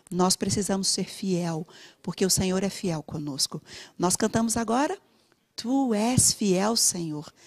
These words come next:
Tu és o meu Deus maravilhoso." E Ana cumpriu fielmente a parte que correspondia a ela. Assim que Samuel nasceu,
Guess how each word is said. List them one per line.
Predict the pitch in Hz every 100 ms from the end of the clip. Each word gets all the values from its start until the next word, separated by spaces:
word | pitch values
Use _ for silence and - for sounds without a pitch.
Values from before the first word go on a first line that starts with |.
| - - - _
Tu | 254 240
és | 240 269 311 -
o | 262
meu | 247 254
Deus | 196 233 285 285
maravilhoso." | 247 240 233 214 185 170 165 185 - - - - - _ -
E | 185
Ana | 185 202 208
cumpriu | - 226 220 - 180
fielmente | 165 - 196 202 190 165 165
a | -
parte | - 175 -
que | 185
correspondia | - 170 170 170 165 160 165
a | 151
ela. | 139 139 156 - - - - -
Assim | 165 - 233
que | 247
Samuel | - 226 220 214 220
nasceu, | 214 220 - 185 156